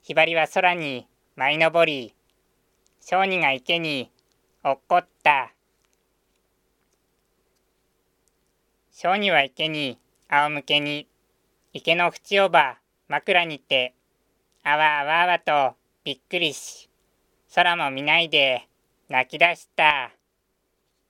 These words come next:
僕の心は残酷な。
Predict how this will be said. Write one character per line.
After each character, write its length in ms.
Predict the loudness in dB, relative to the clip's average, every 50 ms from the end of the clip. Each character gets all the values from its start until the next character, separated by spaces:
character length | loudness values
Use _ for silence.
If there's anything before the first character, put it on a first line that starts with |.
| _ _ _ _ _ _ _ _ _ _ _ _ _ _ _ _ _ _ _ _ _ _ _ _ _ _ _ _ _ _ _ _ _ _ _ _ _ _ _ _ _ _ _ _ _ _ _ _ _ _ _ _ _ _ _ _ _ _ _ _ _ _ _ _ -8
僕 240 | -8 -6 -4 -4 -2
の 120 | -2 -2
心 360 | -4 -6 _ -4 0 0 2
は 320 | 2 4 4 4 2 0 -4 _ _ _ _ _ _ _
残 220 | -4 -4 -4 -2
酷 260 | -4 -6 -4 -4 -2
な。 260 | 0 0 0 0 -2